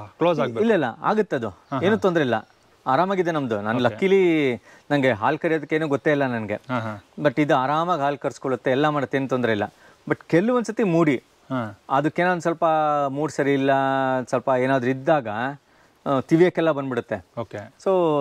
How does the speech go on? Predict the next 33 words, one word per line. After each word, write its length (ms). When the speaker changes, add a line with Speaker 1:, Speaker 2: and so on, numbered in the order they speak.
Speaker 2:
ಇವ್ರುಗಳಿಗೆಲ್ಲ 500
ಮ್ಯಾನೇಜ್ 280
ಮಾಡೋಕ್ಕಾಗಲ್ಲ. 500
Speaker 1:
ಹಾ, 240
Speaker 2:
So 60
ಒಂದ್ 80
Speaker 1:
ಹಾ. 60
Speaker 2:
ಸ್ವಲ್ಪ 220
ಜೋರಾಗಿರೋರು 680
ಆದ್ರೆ 520
ಮ್ಯಾನೇಜ್ 280
ಮಾಡ್ಬೋದು. 280
So 160
ಅದೊಂದು 380
ಡ್ರಾಬ್ಯಾಕ್ 460
Speaker 1:
ಹಾ, 260
ಹಾ. 280
Speaker 2:
ಅದ್ರದ್ದು. 300
But 80
actually 260
ಫಸ್ಟ್ 240
ಟೈಮ್ 160
ಸಾಕೋರ್ಗೆ 580
ಇನ್ನೊಂದೇನಂದ್ರೆ 460
ಫುಡ್ 380
ಮ್ಯಾನೇಜ್ಮೆಂಟು 840
ಸ್ವಲ್ಪ 220
ಕಷ್ಟ 220
ಆಗುತ್ತೆ. 240
ಯಾಕೆ 180
ನನ್ಗೂ 300
ಗೊತ್ತಿರ್ಲಿಲ್ಲ 420
ಫಸ್ಟ್ 440